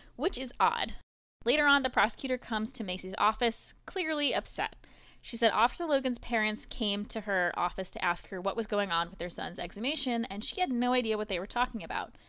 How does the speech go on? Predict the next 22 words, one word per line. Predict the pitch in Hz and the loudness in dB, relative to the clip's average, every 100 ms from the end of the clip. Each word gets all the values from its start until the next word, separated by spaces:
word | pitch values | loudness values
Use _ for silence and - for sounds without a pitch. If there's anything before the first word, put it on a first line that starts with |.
| - - - - - | -20 -20 -20 -20 -4
Macy | 214 254 277 | -2 -2 -2
says | 254 254 240 | 4 6 6
he | 240 202 | 2 0
doesn't | 233 269 | 0 0
have | 247 240 | 0 0
to | 220 | -2
send | - 208 | -2 -2
her | 202 | 0
a | 180 | 0
memo | 185 196 240 185 185 | 6 6 8 6 4
every | 190 190 214 | 0 -2 0
time | 185 185 | 0 0
he | 202 | -2
makes | 190 180 - | -6 -8 -8
a | |
decision. | 175 175 202 190 208 196 - | -6 -2 -2 -4 -10 -10 -8
They're | 208 | -4
getting | 196 175 175 | -2 -2 -4
really | 165 165 | -4 -4
tiffy | - 170 175 175 | -6 -6 -4 -4
with | - - | -8 -8
their | - - | -8 -8